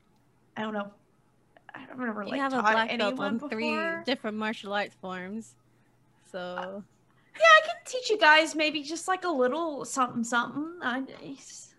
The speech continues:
Speaker 1: like, she'll be, like, a little <laughs> flustered, but, like, "Oh, okay." <laughs>
Speaker 2: Call it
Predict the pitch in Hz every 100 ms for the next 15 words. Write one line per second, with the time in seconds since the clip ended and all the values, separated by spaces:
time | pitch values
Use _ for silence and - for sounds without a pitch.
0 | 330 302 - - - 330 349 392 403 427
1 | - 523 554 494 466 427 370 285 285 302
2 | 294 254 302 - - - 508 415 381 349
3 | 392 415 539 640 622 494 453 494 523 508
4 | - 440 453 466 554 554 508 - 539 622
5 | 523 - 403 359